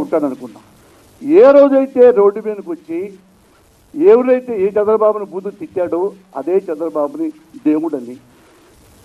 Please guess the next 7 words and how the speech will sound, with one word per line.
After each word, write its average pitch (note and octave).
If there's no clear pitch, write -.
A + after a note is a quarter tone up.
కమ్మ G3+
కులస్తుడు, G3
అతనికే G#3+
ముఖ్యమంత్రి G#3
అర్హత G3
ఉంది, F3
ఆయనకే G3+